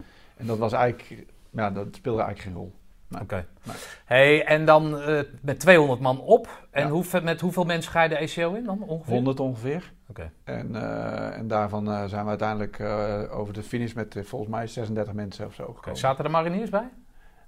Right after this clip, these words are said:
Speaker 1: Er zaten, eh, bij ons in de E C O zaten vier mariniers.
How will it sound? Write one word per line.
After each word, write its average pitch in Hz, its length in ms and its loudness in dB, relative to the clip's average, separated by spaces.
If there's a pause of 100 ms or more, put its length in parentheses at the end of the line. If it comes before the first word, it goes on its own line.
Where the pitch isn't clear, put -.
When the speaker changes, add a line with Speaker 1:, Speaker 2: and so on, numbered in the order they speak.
Speaker 1:
Er 110 80 -6
zaten, 127 640 0
eh, 110 340 -2
bij 110 120 0
ons 110 160 -4
in 110 80 -4
de 107 140 -2
E 117 40 -2
C 117 140 -6
O 131 140 0
zaten 117 240 -4
vier 127 240 0
mariniers. 101 640 -4